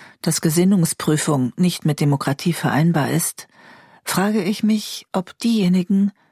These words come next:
die die russische Opernsängerin Anna Netrebko aus ihren Veranstaltungsprogrammen streichen,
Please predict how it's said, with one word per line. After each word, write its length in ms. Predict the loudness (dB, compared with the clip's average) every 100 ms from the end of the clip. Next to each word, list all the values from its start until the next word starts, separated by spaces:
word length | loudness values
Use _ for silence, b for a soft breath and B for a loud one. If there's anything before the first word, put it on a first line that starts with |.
| _ -4
die 100 | -2
die 120 | 0
russische 460 | 0 -2 -2 -4 -4
Opernsängerin 840 | -4 -2 -2 0 0 0 0 -2
Anna 240 | -2 -2 0
Netrebko 840 | -2 -4 -6 -6 -10 -6 -4 -4 -4
aus 220 | -6 -2
ihren 180 | -2 -2
Veranstaltungsprogrammen 1400 | -4 -2 -2 -2 -4 -4 -2 -4 -4 -6 -6 -2 -2 -4
streichen, 680 | -6 -6 -4 -4 -4 -4